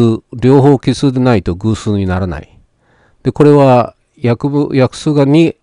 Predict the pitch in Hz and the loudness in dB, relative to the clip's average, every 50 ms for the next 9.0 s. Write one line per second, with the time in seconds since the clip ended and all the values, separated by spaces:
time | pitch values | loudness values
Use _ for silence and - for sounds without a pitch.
0 | _ _ - 123 139 165 156 127 101 95 95 98 113 113 104 - - - - 78 | _ _ -4 -2 0 0 0 0 0 0 -2 -2 -4 -6 -6 -8 -8 -8 -6 -6
1 | 76 78 - - 123 135 127 - 143 135 127 - - - - - 87 85 69 - | -6 -6 -4 -4 -4 -4 -4 -4 -6 -6 -6 -6 -8 -8 -8 -6 -6 -8 -10 -12
2 | - _ _ _ _ _ _ _ _ _ _ _ _ - 113 92 85 78 73 - | -14 _ _ _ _ _ _ _ _ _ _ _ _ -10 -8 -8 -8 -8 -10 -12
3 | - - - - - _ _ _ _ _ _ _ _ _ _ _ _ _ _ _ | -16 -20 -20 -20 -20 _ _ _ _ _ _ _ _ _ _ _ _ _ _ _
4 | _ _ _ 370 _ _ _ _ _ _ _ _ _ _ _ _ _ _ _ _ | _ _ _ -20 _ _ _ _ _ _ _ _ _ _ _ _ _ _ _ _
5 | _ _ _ _ _ _ _ - - 131 123 127 123 120 117 113 110 - - _ | _ _ _ _ _ _ _ -2 0 2 2 4 4 4 4 4 2 0 -4 _
6 | _ 107 98 92 123 135 143 147 - - - - 139 131 127 131 - - 90 - | _ -18 -6 -2 0 2 2 0 -2 -4 -4 -2 0 0 0 -2 -4 -8 -14 -20
7 | _ _ _ _ _ _ _ _ - - - - - - 113 113 - - _ _ | _ _ _ _ _ _ _ _ -16 -16 -16 -16 -16 -6 -4 -4 -4 -4 _ _
8 | - 156 139 127 104 90 82 - - 101 80 - - 82 - - - 117 101 | 0 2 2 2 0 -2 -4 -6 -8 -8 -8 -8 -10 -14 -16 -10 -8 -8 -8